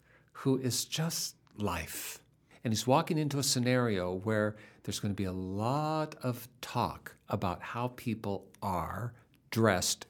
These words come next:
in their souls. It's John chapter eight. It's a famous story.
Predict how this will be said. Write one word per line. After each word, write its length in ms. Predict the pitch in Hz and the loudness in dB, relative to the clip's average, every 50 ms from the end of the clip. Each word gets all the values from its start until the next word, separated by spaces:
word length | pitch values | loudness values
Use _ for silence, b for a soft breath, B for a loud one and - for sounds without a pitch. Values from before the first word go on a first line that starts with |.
| _ | _
in 160 | - 113 101 98 | -2 -2 0 0
their 180 | 98 92 92 | 0 -2 -4
souls. 920 | 95 - - - - - 110 92 82 69 - - - - - - - - - _ _ _ _ _ _ | -2 -2 0 0 2 2 2 2 2 0 -4 -6 -8 -6 -6 -6 -6 -10 -14 _ _ _ _ _ _
It's 220 | - 139 131 - - | 4 4 4 4 2
John 240 | - 151 170 202 202 | 2 2 2 2 2
chapter 380 | - 156 139 - - 113 - - | 0 0 0 0 0 -4 -2 -2
eight. 160 | 107 95 90 | -4 -4 -4
It's 140 | 90 - - | -4 -6 -8
a 40 | - | -8
famous 520 | - - - - 165 165 160 139 110 101 | -10 -8 -4 -2 0 0 2 0 0 0
story. 440 | - - - 87 82 92 104 123 - | -2 -2 -2 -2 -2 0 -2 -2 -4